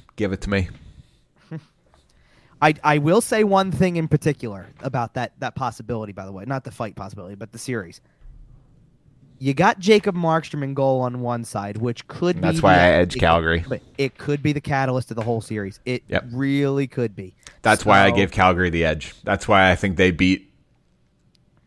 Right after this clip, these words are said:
Speaker 1: Mike Smith.
Speaker 2: I'll, I'll agree. I, I think that Calgary can win that series if they get, like,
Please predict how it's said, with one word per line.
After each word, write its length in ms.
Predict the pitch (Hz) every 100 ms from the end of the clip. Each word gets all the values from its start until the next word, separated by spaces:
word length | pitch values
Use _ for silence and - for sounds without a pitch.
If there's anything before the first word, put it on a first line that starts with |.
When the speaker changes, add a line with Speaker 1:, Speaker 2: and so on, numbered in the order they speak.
| _ -
Speaker 1:
Mike 160 | 110
Smith. 400 | - 85 82 - - _ - _ _ _ _ _ _ _ _ _ - - - - -
Speaker 2:
I'll, 180 | 160 -
I'll 240 | - 175 302
agree. 440 | 180 147 131 185 -
I, 120 | 160 170
I 20 | 175
think 200 | 220 208
that 120 | 208
Calgary 380 | - 196 196 185
can 300 | - 185 180
win 180 | 175 165
that 180 | 160 -
series 360 | 160 143 120
if 100 | 147
they 100 | 165
get, 260 | 147 147 143
like, 200 | 147